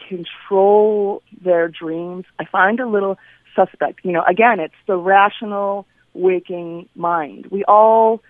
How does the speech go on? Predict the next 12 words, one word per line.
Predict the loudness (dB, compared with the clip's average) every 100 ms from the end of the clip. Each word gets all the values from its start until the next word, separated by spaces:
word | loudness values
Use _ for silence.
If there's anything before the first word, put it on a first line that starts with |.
| _ _ _ _ -2
want | 2 4 2
to |
be | -2 -6
in | -6 -6
control. | -8 -14 -14 -4 0 0 -2 -2
Everyone | -2 -2 -6 -6 0
always | 2 2 -2 -8
wants | -12 -14
to | -14
be | -14
in | -14
control. | -16 -14 -10 -8